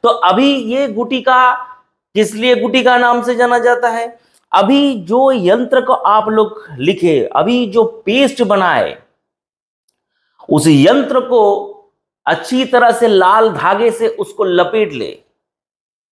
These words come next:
अच्छी तरह से लाल धागे से उसको लपेट ले। लपेट ले, लेने के बाद अभी जो आप लोग पेस्ट बनाए, वो पेस्ट को अच्छी तरह से वो यंत्र के ऊपर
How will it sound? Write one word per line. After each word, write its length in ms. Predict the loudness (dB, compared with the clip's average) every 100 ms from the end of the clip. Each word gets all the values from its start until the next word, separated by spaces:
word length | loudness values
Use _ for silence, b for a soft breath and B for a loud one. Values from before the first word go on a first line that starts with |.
| _ _ _ -4
अच्छी 360 | -4 -2 0 2
तरह 260 | 2 2
से 180 | 0 -2
लाल 460 | 0 2 2 2 0
धागे 340 | -2 0 -2
से 140 | -2
उसको 320 | -6 -6 -4 -2
लपेट 480 | 0 0 -2 -4
ले। 340 | -4 -4 -4 -4
लपेट 420 | -2 2 2 2
ले, 240 | 2 0 -2
लेने 440 | -4 -2 -2 -4
के 260 | -4 -4 -2
बाद 440 | 0 2 0 -2 B B B
अभी 640 | 0 2 2 2 -4 -12 _ -18
जो 300 | -8 0 2
आप 380 | 2 0 -2 -2
लोग 320 | -4 -6 -6
पेस्ट 340 | -4 -4 -4
बनाए, 400 | -4 0 0 -2 -6 B -4
वो 100 | -4
पेस्ट 640 | 0 2 2 0 -6 0
को 240 | 4 4
अच्छी 460 | 4 0 -4 -4 -4
तरह 200 | 0 0
से 360 | 2 4 4
वो 200 | 2 0 0 -2 -4 -4 -2
यंत्र 340 | -2 0 -4
के 120 | -2
ऊपर 720 | -2 0 0 2 0 0 -6